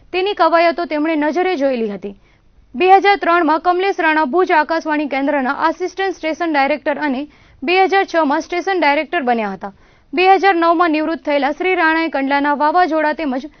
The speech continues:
ભૂકંપ વખતે પણ મહત્વની કામગીરી કરીને લોકોને માહિતી પૂરી પાડવામાં ભૂમિકા ભજવી હતી.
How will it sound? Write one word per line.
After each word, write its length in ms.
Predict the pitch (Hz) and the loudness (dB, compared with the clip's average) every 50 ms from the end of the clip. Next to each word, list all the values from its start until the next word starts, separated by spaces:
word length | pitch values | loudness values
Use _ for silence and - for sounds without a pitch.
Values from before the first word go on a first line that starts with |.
| _ _ _ - | _ _ _ -4
ભૂકંપ 340 | 247 339 339 403 403 392 359 | -2 -2 0 2 0 0 2
વખતે 420 | 359 320 330 330 349 349 349 349 | 0 0 0 0 0 -2 -2 -4
પણ 180 | 277 339 339 320 | -4 -2 -2 0
મહત્વની 540 | 294 302 320 359 359 311 370 370 359 381 - | 0 0 0 0 0 -2 -2 -2 -2 -2 -2
કામગીરી 500 | - 302 294 294 285 262 311 302 311 294 | 0 0 0 0 0 -2 -2 -2 -4 -4
કરીને 380 | - 277 294 311 285 269 294 | -4 -4 -2 -2 -2 -2 -2
લોકોને 400 | 294 311 349 359 - 381 381 381 | 0 -2 -2 -2 -2 -4 -2 -2
માહિતી 380 | 370 302 302 285 302 302 330 330 | -2 -2 0 -2 -2 -4 -6 -8
પૂરી 260 | 247 - 285 285 294 | -6 -6 -6 -6 -6
પાડવામાં 500 | 269 - 269 269 294 285 262 254 277 262 | -4 -4 -2 -2 0 -2 -2 -2 -4 -4
ભૂમિકા 380 | 247 330 330 359 359 359 370 349 | -4 -2 -2 -2 -2 0 0 0
ભજવી 360 | 233 233 226 196 233 240 233 | 0 -2 -2 -4 -4 -6 -6
હતી. 240 | 196 180 - 196 | -8 -8 -12 -16